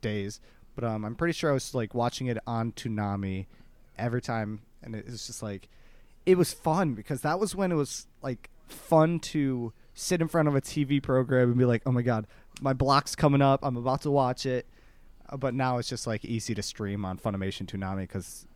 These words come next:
they get released at, like, midnight, and it's, you can watch it whenever. It's not as exciting anymore. Whereas if you missed it, you couldn't watch it the next day. Typically, you'd have to wait for, like, the blo-, the next program block where it'd, like,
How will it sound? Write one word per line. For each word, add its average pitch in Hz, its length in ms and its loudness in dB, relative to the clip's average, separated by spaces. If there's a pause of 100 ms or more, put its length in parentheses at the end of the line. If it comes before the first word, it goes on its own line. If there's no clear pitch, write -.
(140)
they 104 120 -4
get 98 140 -2
released 101 440 -2
at, 82 100 -6
like, 92 280 -8 (100)
midnight, 104 520 -2
and 101 100 -6
it's, - 340 -14 (140)
you 110 100 -4
can 104 120 -8
watch 98 200 -4
it 95 40 -4
whenever. 95 320 -6
It's - 140 -10
not 92 160 -4
as 95 140 -8
exciting 98 520 -6
anymore. 87 400 -10 (360)
Whereas 92 500 -6
if - 180 -2
you 135 80 4
missed 135 400 4
it, 104 160 -2
you 123 80 -2
couldn't - 460 -2
watch 110 380 -4
it 107 120 -8
the 110 100 -8
next 104 420 -8
day. 107 240 -4
Typically, 92 640 -10 (240)
you'd 113 100 -2
have 110 120 -4
to 113 60 -6
wait 107 240 -4
for, 101 300 -2
like, 95 300 -6 (840)
the 123 100 2
blo-, 123 380 2
the 135 160 2
next 139 480 2 (240)
program 160 400 8
block 165 340 4
where 123 200 -2
it'd, 113 160 -8
like, 110 180 -4